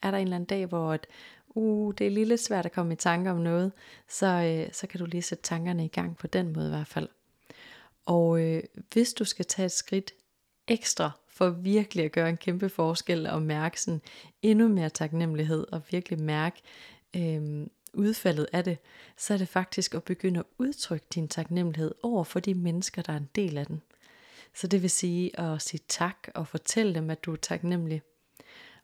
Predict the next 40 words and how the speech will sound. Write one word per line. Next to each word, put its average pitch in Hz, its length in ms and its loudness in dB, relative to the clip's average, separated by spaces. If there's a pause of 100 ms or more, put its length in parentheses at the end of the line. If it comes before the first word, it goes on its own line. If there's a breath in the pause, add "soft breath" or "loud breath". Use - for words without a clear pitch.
(100)
Og 170 340 -2
studier 180 400 2
har 160 180 -2
vist, 170 560 -2
at - 160 -8
det 196 160 0
øger 185 300 2
de 185 120 -8
her 170 160 0
positive 185 800 -2
følelser 175 540 -2 (540 soft breath)
endnu 214 320 6
mere. 156 240 0 (720 soft breath)
Så - 140 -10
det 185 140 0
er 185 40 2
bare 170 280 2
lige 175 240 -2
en 196 200 0
lille 240 360 4
idé, 190 560 0
hvis - 180 -6
du 185 120 -2
vil 170 220 0
have 175 160 2
noget 170 260 0
mere 185 380 4
at 165 60 0
lege 160 280 0
med, 165 220 -2
så - 120 -4
er 165 120 0
det 165 100 -4
at - 40 -12
begynde 165 500 -4 (100)
at - 60 -4 (100)
udtrykke 170 500 -4
den 156 140 -4
her 151 160 -6
taknemmelighed. 151 640 -6